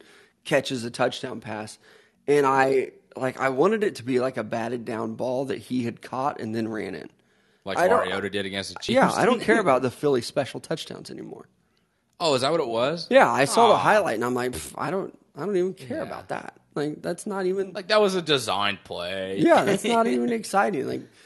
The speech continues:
Speaker 1: the fact that defenses are still getting beat by that is almost just embarrassing. Like
Speaker 2: Yeah, are you guys stupid? Like, the quarterback's coming up to the line, and then all of a sudden darts off to the right. I wonder what's gonna happen.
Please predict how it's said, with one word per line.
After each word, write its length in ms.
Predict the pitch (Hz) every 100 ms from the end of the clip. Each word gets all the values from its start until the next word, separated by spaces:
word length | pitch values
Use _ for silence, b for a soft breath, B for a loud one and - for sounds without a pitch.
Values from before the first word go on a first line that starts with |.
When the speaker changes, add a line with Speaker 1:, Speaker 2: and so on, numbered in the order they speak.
| _
Speaker 1:
the 100 | 170
fact 320 | - 240 269 254
that 120 | 139
defenses 560 | 165 196 196 - 156
are 80 | 151
still 240 | - 185 170
getting 300 | 160 139 -
beat 200 | 185 -
by 180 | 202 196
that 220 | 175 98
is 140 | 113 123
almost 300 | 175 160 -
just 180 | - -
embarrassing. 680 | 117 - 160 - - - -
Like 200 | 165 -
Speaker 2:
Yeah, 180 | 139 117
are 40 | 107
you 160 | 127
guys 220 | 135 127 -
stupid? 640 | - - 101 147 151 151
Like, 180 | 123 92
the 80 | 101
quarterback's 420 | 131 131 123 -
coming 220 | 127 120
up 100 | 117
to 80 | -
the 60 | 117
line, 360 | 104 104 123
and 100 | 113
then 80 | 104
all 80 | 104
of 60 | 101
a 40 |
sudden 260 | 110 98 85
darts 280 | 98 101 -
off 160 | 101
to 100 | - 104
the 80 | 92
right. 260 | 95 123 -
I 40 |
wonder 280 | 87 98 104
what's 180 | 107 -
gonna 200 | 117 107
happen. 380 | 123 147 -